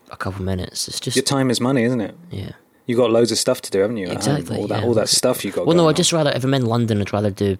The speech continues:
Speaker 1: something exciting. Or Birmingham, you know, with you
Speaker 2: Yeah.
Speaker 1: guys down there. I'd rather not stand in a queue.
Speaker 2: Yeah, so that's, that's what we did in the end. I ended up buying a, um,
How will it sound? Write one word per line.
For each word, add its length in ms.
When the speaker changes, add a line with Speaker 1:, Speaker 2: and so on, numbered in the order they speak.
Speaker 1:
something 480
exciting. 480
Or 120
Birmingham, 440
you 100
know, 100
with 180
you 80
Speaker 2:
Yeah. 40
Speaker 1:
guys 320
down 200
there. 140
I'd 120
rather 300
not 380
stand 220
in 60
a 40
queue. 300
Speaker 2:
Yeah, 340
so 240
that's, 420
that's 240
what 80
we 80
did 140
in 60
the 100
end. 180
I 80
ended 160
up 140
buying 360
a, 340
um, 300